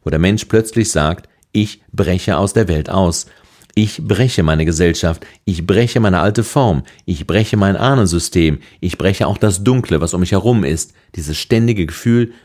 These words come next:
da ist etwas um mich herum, was nicht passt." Da beginnt jetzt das,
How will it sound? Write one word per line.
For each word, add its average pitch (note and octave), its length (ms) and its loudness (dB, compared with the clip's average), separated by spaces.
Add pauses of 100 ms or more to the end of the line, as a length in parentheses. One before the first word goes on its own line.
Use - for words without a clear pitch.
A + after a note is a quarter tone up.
da A#1+ 100 -6
ist E2 140 -10
etwas F2+ 320 -2
um - 80 0
mich F#2+ 140 2
herum, A#2 400 2
was D#2 340 -6
nicht F#2 360 -2
passt." - 420 -8 (1500)
Da G#2 100 0
beginnt D#3 340 0
jetzt - 260 -6
das, F2 440 0